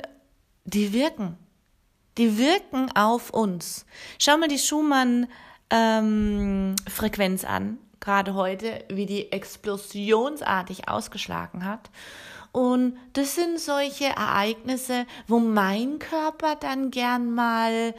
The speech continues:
drauf reagiert. Deshalb ist es so unfassbar wichtig, dass wir am Abend, bevor wir schlafen, uns energetisch auch nochmal von allem trennen,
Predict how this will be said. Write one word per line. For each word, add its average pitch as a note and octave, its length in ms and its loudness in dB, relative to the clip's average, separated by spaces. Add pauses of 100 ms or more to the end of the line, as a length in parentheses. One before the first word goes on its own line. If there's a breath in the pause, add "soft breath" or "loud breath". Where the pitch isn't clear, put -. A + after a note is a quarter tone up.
(800 loud breath)
drauf A3+ 420 2
reagiert. G#3+ 760 0 (560)
Deshalb C4+ 360 4
ist A3 140 -4
es A#3 140 -8
so C4 120 -2 (120)
unfassbar B3+ 720 0
wichtig, A3+ 480 -8
dass A#3 200 -6
wir G3+ 160 -2
am F#3+ 220 -4
Abend, G3 600 2 (260 loud breath)
bevor G3+ 340 0
wir F#3+ 120 -2
schlafen, G3 800 -2 (260 loud breath)
uns A3 200 0
energetisch G#3 720 0
auch G#3+ 160 0
nochmal G3 380 -4
von G3+ 180 -6
allem G3 380 -2
trennen, F#3+ 540 0